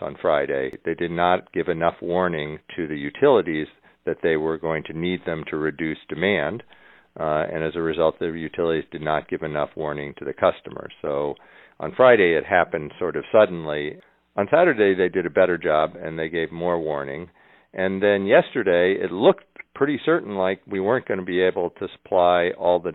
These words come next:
demand, and the California I S O was giving warning from early in the day. And then they managed to buy some extra electricity, and the pleas for conservation seemed to have helped, and we barely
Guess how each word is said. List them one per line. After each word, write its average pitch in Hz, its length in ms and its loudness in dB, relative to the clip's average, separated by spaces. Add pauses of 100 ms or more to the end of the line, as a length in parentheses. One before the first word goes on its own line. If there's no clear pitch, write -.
demand, 80 420 -6 (440)
and 90 600 -6 (100)
the 87 340 0
California 92 400 0
I 85 140 0
S 87 140 -6
O 87 120 -2
was 90 180 -2 (120)
giving 90 460 -4
warning 87 440 -4 (200)
from 92 340 -6
early 101 280 2
in 92 120 -4
the 90 60 -4 (180)
day. 98 280 0 (500)
And 110 220 -2
then 170 320 4
they 123 140 2
managed 113 460 -2
to 101 60 -2
buy 98 340 4 (100)
some 123 120 -6
extra 113 380 -2
electricity, 107 840 -2 (100)
and 87 180 -6
the 80 60 -6
pleas 117 460 -6 (100)
for 107 120 -6
conservation 101 920 -4
seemed 95 280 -8
to 98 60 -6
have 92 360 -2 (220)
helped, 127 300 0 (500)
and 95 160 -6
we 95 100 -4
barely 101 460 4